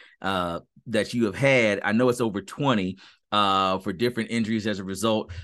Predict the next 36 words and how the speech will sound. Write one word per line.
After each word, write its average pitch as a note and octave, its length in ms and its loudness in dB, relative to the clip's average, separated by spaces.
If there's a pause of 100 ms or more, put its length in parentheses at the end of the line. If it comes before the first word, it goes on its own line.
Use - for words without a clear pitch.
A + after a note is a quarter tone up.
uh, G2 160 0
that G2 80 -2
have F#2+ 160 -2
come A#2 200 2
from G#2+ 120 -2
your G2+ 140 0
playing A2 320 -2
career. A2+ 260 -2
And G#2+ 160 2
now A#2+ 320 2
injuries A#2+ 460 0
in A#2 100 0
the A2 140 -2
N A2+ 140 -2
F A2 120 -4
L A2+ 120 2
are G2 100 2
back C3 340 2
in A2+ 100 -2
the G#2+ 60 -2
spotlight G#2+ 680 -2 (280)
because G#2+ 280 0
of G2+ 60 -4
this A2 160 -2
past, G#2+ 460 0
uh, F#2+ 160 0
Thursday's A2 640 0
game A2 380 0
with A2 120 -2
the G#2 80 -4
Dolphins G#2+ 540 0
here G#2+ 340 -2 (200)
in A2+ 220 -2
Cincinnati G#2+ 760 0
and G2+ 120 -2
the F#2+ 140 -6